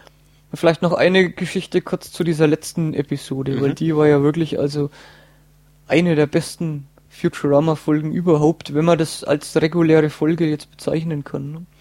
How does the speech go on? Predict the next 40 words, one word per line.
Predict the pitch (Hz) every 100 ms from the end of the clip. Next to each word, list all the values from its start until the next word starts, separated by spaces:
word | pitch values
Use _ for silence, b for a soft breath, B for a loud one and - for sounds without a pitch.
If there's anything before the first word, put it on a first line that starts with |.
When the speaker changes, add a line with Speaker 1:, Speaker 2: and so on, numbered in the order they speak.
| B B B
Speaker 2:
Ja, | 110 107
Speaker 1:
Wie |
Speaker 2:
ich | 190
Speaker 1:
hieß | -
Speaker 2:
meine, | 143
es |
Speaker 1:
die? | 220
Speaker 2:
gab's, | 143 - 139
es | 139
gab's | - 139
ja | 151
schon | 127 131
öfter, | 127 - 135 113
dass, | 110 104
ähm, | 113 101 110 110 104 B B B
es | 117
ist | 131
quasi | - 123 139
so | 135 143
eine, | 131 127
so | 131
eine | 123
dreigeteilte | 110 113 139 131 120 110
Story | - 107 107 156 170 B B B B B -
ähm, | 117 120 113
ähnlich | 127 156 143 143
wie | 147
die | 131
Treehouse | 117 151 139 135
of | 117 -
Horror | 127 147 165
Folgen | - 143 139 156
von | 131 135
den | 123
Simpsons | - 143 147 165 160 -
oder | 127 147
diese | 127 123 123
Geschichten | 120 - - - 156
von | 127 135
Interesse, | 135 120 117 107 120 165